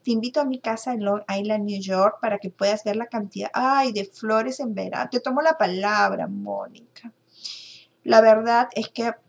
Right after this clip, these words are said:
me encantan las flores. Hay, hay un sitio en, en Grasse, en París, en,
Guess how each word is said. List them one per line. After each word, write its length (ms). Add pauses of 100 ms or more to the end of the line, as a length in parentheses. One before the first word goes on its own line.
(200)
me 160
encantan 960
las 160
flores. 440
Hay, 200
hay 160
un 80
sitio 760
en, 560 (680)
en 260
Grasse, 540
en 260 (100)
París, 520
en, 360